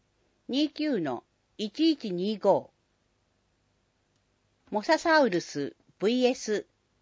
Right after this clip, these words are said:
首長竜。三大海竜、日立最大の決戦。一、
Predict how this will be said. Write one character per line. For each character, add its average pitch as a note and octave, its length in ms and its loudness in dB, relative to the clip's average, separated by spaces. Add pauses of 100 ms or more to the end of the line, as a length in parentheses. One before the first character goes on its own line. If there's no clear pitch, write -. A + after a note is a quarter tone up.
(140)
首 A3+ 240 0
長 D4 280 4
竜。 C#3 320 -6 (1080)
三 D4 300 4
大 D4+ 200 6
海 C#4 280 2
竜、 C#3 340 -6 (380)
日 - 120 -20
立 C#4+ 480 0
最 B3 280 -2
大 C4+ 200 4
の B3 160 0
決 G#3+ 240 -6
戦。 F#3+ 300 -2 (1500)
一、 B3 400 -6